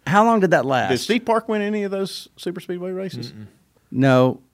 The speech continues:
Speaker 1: but
Speaker 2: So it's between you and Michael and,
Speaker 1: But he
Speaker 2: and
Speaker 1: won
Speaker 2: Bobby
Speaker 1: others.
Speaker 2: won
Speaker 1: I mean,
Speaker 2: one.
Speaker 1: like,
Speaker 3: What
Speaker 1: yeah.
Speaker 3: made, what, when did rad go away?
Speaker 2: After I, yeah, so in two thousand three, after the two thousand two season, I,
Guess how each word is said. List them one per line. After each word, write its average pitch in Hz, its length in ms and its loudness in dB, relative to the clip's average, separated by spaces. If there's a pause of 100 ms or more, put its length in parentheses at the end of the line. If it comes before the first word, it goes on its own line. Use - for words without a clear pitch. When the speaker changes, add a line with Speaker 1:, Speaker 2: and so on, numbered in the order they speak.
(320)
Speaker 1:
but 127 300 -2
Speaker 2:
So 147 120 0
it's 127 100 -4
between 170 180 0
you 185 140 0
and 170 80 -4
Michael 165 300 2
and, 135 40 -2
Speaker 1:
But 170 140 6
he 156 60 6
Speaker 2:
and 147 100 2
Speaker 1:
won 156 140 2
Speaker 2:
Bobby 151 260 4
Speaker 1:
others. 117 100 -4
Speaker 2:
won 113 100 -4
Speaker 1:
I 135 40 -2
mean, 135 160 0
Speaker 2:
one. 135 100 0
Speaker 1:
like, 123 80 -4
Speaker 3:
What 233 140 2
Speaker 1:
yeah. - 40 -6
Speaker 3:
made, 208 320 0
what, 196 240 -4
when 226 140 -6
did 277 140 -10
rad 220 320 -4
go 180 140 -2
away? 113 360 -8 (300)
Speaker 2:
After 156 280 0
I, 196 280 2 (200)
yeah, 156 220 0
so 160 220 0
in 139 180 -2
two 233 140 -2
thousand 175 580 -2 (1000)
three, 143 560 -2 (340)
after 160 240 2
the 143 60 -2
two 160 160 -2
thousand 147 340 2
two 165 200 -4
season, 107 520 -6
I, 135 160 -2